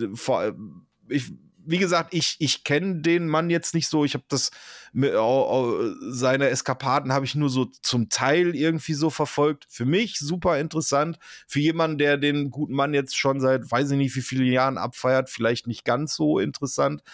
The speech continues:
Aber, äh, das ist mal eine interessante und vor allen Dingen ehrliche Doku. Also hatte ich zumindest so den Eindruck.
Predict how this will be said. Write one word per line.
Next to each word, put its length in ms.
Aber, 640
äh, 280
das 280
ist 420
mal 380
eine 180
interessante 640
und 260
vor 220
allen 240
Dingen 220
ehrliche 420
Doku. 420
Also 340
hatte 220
ich 100
zumindest 520
so 140
den 220
Eindruck. 440